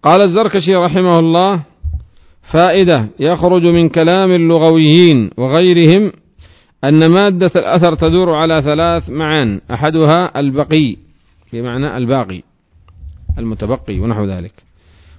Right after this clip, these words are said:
واشتقاقه من آثرت الشيء آثره، وإثارة كأنها بقيته تستخرج فتثار،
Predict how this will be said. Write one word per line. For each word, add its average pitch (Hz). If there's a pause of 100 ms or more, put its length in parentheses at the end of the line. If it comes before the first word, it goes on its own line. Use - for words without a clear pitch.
واشتقاقه 190
من 180
آثرت 170
الشيء 175
آثره، 175
وإثارة 180
كأنها 175
بقيته 165
تستخرج 170
فتثار، 147